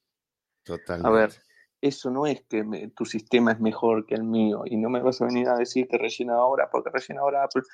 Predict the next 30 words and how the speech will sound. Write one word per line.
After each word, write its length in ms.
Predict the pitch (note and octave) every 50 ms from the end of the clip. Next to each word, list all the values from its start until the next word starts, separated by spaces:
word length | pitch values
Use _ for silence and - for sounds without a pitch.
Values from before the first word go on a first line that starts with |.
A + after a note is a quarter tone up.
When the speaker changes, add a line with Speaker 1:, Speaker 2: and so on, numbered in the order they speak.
| - - - -
Speaker 2:
no 140 | - C#3+ C#3+
me 80 | D3 D#3+
interesa 560 | C#3+ - - B2 B2 B2+ B2+ A2+ - - A#2
si 120 | - - A2
es 100 | A2 A2+ A#2
recién 300 | A2 G#2+ - A#2 A2+ A2+
ahora, 280 | A2 A2+ A2 A2 G#2+ G#2 B2+ - -
no 120 | A#2 B2
me 80 | B2 A#2+
interesa, 280 | A2+ - A2+ - A#2
a 20 | A2+
mí 120 | A2+ A#2+
me 120 | B2+ B2 B2
interesa 460 | A2+ - A#2 A#2+ A#2 - B2 A#2 - _ - - - - _ _ _ _ _ _
potencia 520 | - A2 - - - G2 G2 F#2+ - -
del 80 | - -
sistema, 400 | - - - - - - - - - - _ _ _ _ _ _ _ _ _ _
el 100 | A2 G#2+
sistema 420 | - - A2 - - C3 C3+ B2+ B2
como 260 | - - A#2 A#2 A#2
herramienta, 840 | A2+ - - - A2+ A2+ A2 A#2 A#2+ A#2 A2 - - - - - - - - _ _ _ _ _ _ _ _ _ _ - - - _ -
no 200 | B2 B2+ B2 A2+
como 300 | - A#2 A2 A2 A2 A2
obra 220 | A2+ A#2 A#2 A2
de 100 | A2 A2+ A#2
arte 400 | A#2+ A#2+ A#2+ A#2 - A#2+ A#2+ A#2
para 240 | A#2 - A2 G#2+ G#2+
poner 240 | - A2+ A2+ B2 A#2+
en 80 | A#2 A#2
exposición, 800 | A#2 A#2 - - A2+ - - A#2 - - B2+ B2+ B2+ C3+ -